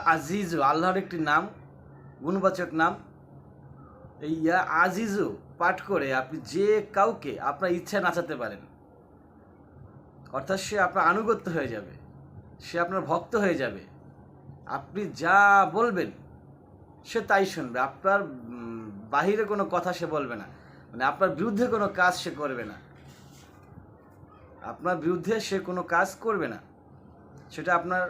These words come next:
সন্তান হতে পারে। আমাদের, আমাদের সমাজে অনেক সন্তান দেখি পিতামাতার কথা শোনে না, তারা অবাধ্য হয়ে যায়। সেই অবাধ্য সন্তানদেরকে বাধ্য করার জন্য আপনি ইয়া আজিজু পাঠ করতে পারেন। ইয়া আজিজু পাঠ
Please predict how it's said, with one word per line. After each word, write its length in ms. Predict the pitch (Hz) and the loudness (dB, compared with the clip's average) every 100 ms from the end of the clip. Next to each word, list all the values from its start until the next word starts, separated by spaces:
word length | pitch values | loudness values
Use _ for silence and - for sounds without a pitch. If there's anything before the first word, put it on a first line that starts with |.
| 170 - | -6 -6
সন্তান 300 | - 226 233 | -2 0 2
হতে 220 | 196 - 127 | 2 0 -6
পারে। 240 | 110 95 - - - - - - - - - - | -8 -10 -18 -20 -20 -20 -20 -20 -20 -20 -20 -16
আমাদের, 280 | 131 156 185 | -8 -2 2
আমাদের 300 | 170 180 196 202 | 2 2 -4 -2
সমাজে 260 | 190 196 | 0 2
অনেক 280 | 190 180 196 - - - - - - | 2 2 0 -4 -18 -20 -20 -14 0
সন্তান 320 | 196 196 196 | 0 2 2
দেখি 200 | 185 175 170 | 2 -2 -4
পিতামাতার 520 | 190 196 196 196 185 | 0 2 4 2 0
কথা 140 | 170 175 | -2 -4
শোনে 260 | - 202 156 | -6 -4 -2
না, 120 | 110 - - - - - - - - | -6 -12 -20 -20 -20 -20 -20 -20 -10
তারা 180 | 151 170 | 0 0
অবাধ্য 260 | 180 220 190 | 4 2 2
হয়ে 240 | 165 143 107 | 0 0 -2
যায়। 140 | 101 90 | -8 -12
সেই 160 | 147 | -2
অবাধ্য 420 | 147 160 196 185 196 214 - | 2 4 2 2 -2 -4 -2
সন্তানদেরকে 540 | 180 180 202 202 202 214 | -4 0 -2 -2 -4 -4
বাধ্য 300 | 156 160 170 214 | 2 2 2 -2
করার 240 | 190 170 | 0 0
জন্য 220 | 143 160 196 214 - - - - | 0 -4 -4 -10 -20 -20 -20 -12
আপনি 220 | - 180 | -8 -6
ইয়া 200 | 170 175 147 165 | 0 2 4 4
আজিজু 300 | 175 196 208 | 2 -2 -2
পাঠ 200 | 190 180 170 | 0 0 -2
করতে 200 | 165 135 | -8 -8
পারেন। 260 | 113 98 - - - - - - - - - - - - - - - - - - - - | -10 -12 -18 -20 -20 -20 -20 -20 -20 -20 -20 -20 -20 -20 -20 -20 -20 -20 -20 -20 -20 -12
ইয়া 200 | 139 175 156 | -2 2 4
আজিজু 300 | 170 202 196 220 | 4 2 -2 0
পাঠ 180 | 190 180 | 2 2